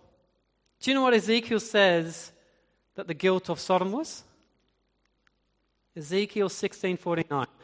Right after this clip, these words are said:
Sodom, she and her daughters had pride, excess of food, and prosperous ease, but did not aid the poor and needy.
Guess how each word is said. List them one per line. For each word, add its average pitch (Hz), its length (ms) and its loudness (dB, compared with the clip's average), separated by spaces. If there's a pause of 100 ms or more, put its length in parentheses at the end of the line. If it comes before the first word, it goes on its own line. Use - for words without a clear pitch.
(600)
Sodom, 123 540 -4 (100)
she 190 320 0
and 185 120 -2
her 185 120 0
daughters 147 420 -2
had 131 220 -10
pride, 165 560 0 (640)
excess 151 460 -6
of 175 100 -8
food, 127 480 -6 (320)
and 107 180 -16
prosperous 135 720 -10
ease, 101 540 -16 (1300)
but - 540 -4 (520)
did 123 220 -8
not 151 600 -4 (540)
aid 123 540 -6 (300)
the 107 100 -14
poor 127 640 -6 (460)
and 117 240 -16
needy. 110 420 -14